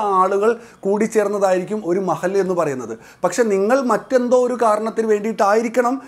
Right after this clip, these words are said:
നിങ്ങളുടെ, നിങ്ങളുടേതായ ഏതോ ഒരു ശരിക്ക് വേണ്ടിയിട്ടായിരിക്കണം നിങ്ങൾ എക്സ് മുസ്ലിം എന്ന ഒരു ലേബൽ സ്വീ-, സ്വീകരിക്കുകയും പിന്നീട് ഈ പറയുന്ന ഇസ്ലാമിക ആദർശത്തിനെതിരെ നിങ്ങൾ സംസാരിക്കുകയും ഒക്കെ ചെയ്യുന്നത് നിങ്ങൾക്ക് നിങ്ങളുടേതായ ശരിയുടെ പേരിലായിരിക്കണം. പക്ഷേ അത് എന്ത് ശരിയുടെ പേരിലാണെങ്കിലും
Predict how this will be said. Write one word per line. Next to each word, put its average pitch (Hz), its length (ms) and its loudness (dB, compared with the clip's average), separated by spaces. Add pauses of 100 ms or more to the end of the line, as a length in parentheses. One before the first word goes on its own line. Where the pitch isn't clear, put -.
(140)
നിങ്ങളുടെ, 226 360 4
നിങ്ങളുടേതായ 226 640 0 (120)
ഏതോ 208 200 2
ഒരു 220 100 2
ശരിക്ക് 190 380 -6
വേണ്ടിയിട്ടായിരിക്കണം 196 720 0 (260)
നിങ്ങൾ 185 260 0
എക്സ് 165 320 -4
മുസ്ലിം 220 440 -4
എന്ന 202 140 -2
ഒരു 190 140 0
ലേബൽ 165 460 0
സ്വീ-, 180 400 -4
സ്വീകരിക്കുകയും 170 760 0 (260)
പിന്നീട് 220 380 0 (100)
ഈ 196 100 -4
പറയുന്ന 190 420 -2
ഇസ്ലാമിക 180 540 -2 (160)
ആദർശത്തിനെതിരെ 170 720 -4 (320)
നിങ്ങൾ 196 160 0
സംസാരിക്കുകയും 190 680 -2
ഒക്കെ 202 120 -4
ചെയ്യുന്നത് 214 320 0
നിങ്ങൾക്ക് 220 420 0
നിങ്ങളുടേതായ 226 460 2
ശരിയുടെ 220 380 -2
പേരിലായിരിക്കണം. 185 760 0
പക്ഷേ 185 280 -4
അത് 247 160 0
എന്ത് 226 360 0
ശരിയുടെ 226 460 0
പേരിലാണെങ്കിലും 190 840 0